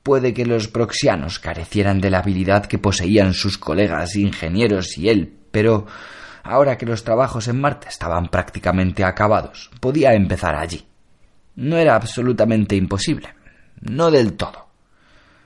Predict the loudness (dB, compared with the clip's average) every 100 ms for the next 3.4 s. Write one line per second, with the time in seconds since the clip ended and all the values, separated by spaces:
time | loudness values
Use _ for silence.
0 | _ -10 -2 0 2 2 2 0 0 0
1 | 0 0 -2 -10 -8 -2 2 4 2 0
2 | 2 2 4 4 4 2 -4 -8 2 2
3 | 2 -2 -8 -16